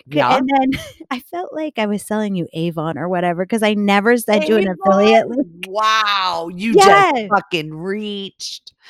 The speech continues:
Speaker 1: I really did reach. Am I dating
Speaker 2: <laughs>
Speaker 1: myself now? Um,
Speaker 2: <laughs>
Speaker 1: so I, I spammed you with my affiliate link, and I'm
Speaker 2: Yeah.
Speaker 1: like, "I'm gonna sign up. I don't care. I'm just gonna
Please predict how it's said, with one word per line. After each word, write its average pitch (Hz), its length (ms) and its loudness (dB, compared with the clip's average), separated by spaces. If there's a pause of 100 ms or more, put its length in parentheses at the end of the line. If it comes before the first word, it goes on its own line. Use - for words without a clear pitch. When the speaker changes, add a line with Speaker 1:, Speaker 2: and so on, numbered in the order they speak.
(120)
Speaker 1:
I 233 120 -2
really 262 320 0
did 233 260 -2
reach. 202 400 -6
Am 202 100 -8
I 202 100 -6
dating 196 200 -4
Speaker 2:
<laughs> 226 440 -2
Speaker 1:
myself 240 240 -2
now? 254 520 -4 (760)
Um, 480 260 2 (680)
Speaker 2:
<laughs> - 520 -20
Speaker 1:
so 311 180 2
I, 311 240 4
I 269 400 0
spammed 262 540 -4
you 294 180 -8
with 269 180 -2
my 240 200 -2
affiliate 208 640 -8
link, 208 380 -6
and 214 120 -4
I'm 175 140 0
Speaker 2:
Yeah. 170 120 2
Speaker 1:
like, 208 220 -4
"I'm 262 160 -2
gonna 370 240 2
sign 311 460 2
up. 269 340 2
I 240 120 2
don't 311 260 2
care. 240 460 0
I'm 226 100 -4
just 214 200 -14
gonna 233 180 -6